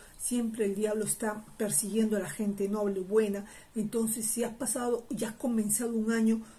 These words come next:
con penas o con lágrimas, hay que darle la vuelta. Siempre hay que darle la vuelta, sobre todo a la enfermedad, a la maldad. Así que, y no te llenes de rencor, que es lo principal. Vamos ahora sí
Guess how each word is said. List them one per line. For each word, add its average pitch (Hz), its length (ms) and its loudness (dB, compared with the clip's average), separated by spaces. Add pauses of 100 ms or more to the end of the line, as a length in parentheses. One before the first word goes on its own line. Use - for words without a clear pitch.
(140)
con 208 260 0
penas 220 500 0
o 240 120 -4
con 202 260 0
lágrimas, 226 580 2
hay 214 220 -2
que 226 200 0
darle 220 280 2
la 202 160 0
vuelta. 190 500 0 (320)
Siempre 254 640 0
hay 226 120 -2
que 220 120 0
darle 214 260 2
la 196 100 0
vuelta, 214 340 0
sobre 202 260 0
todo 214 300 2
a 214 60 0
la 208 60 -2
enfermedad, 202 680 -2 (300)
a 208 140 0
la 202 140 2
maldad. 196 580 -2
Así 214 340 -2
que, 262 260 -6 (260)
y 220 140 4
no 220 160 2
te 220 120 -2
llenes 220 320 2
de 196 100 -4
rencor, 165 440 -6
que - 140 -4
es 196 60 0
lo 196 120 -4
principal. 147 500 -6 (380)
Vamos 311 340 0
ahora 214 220 0
sí 208 280 -2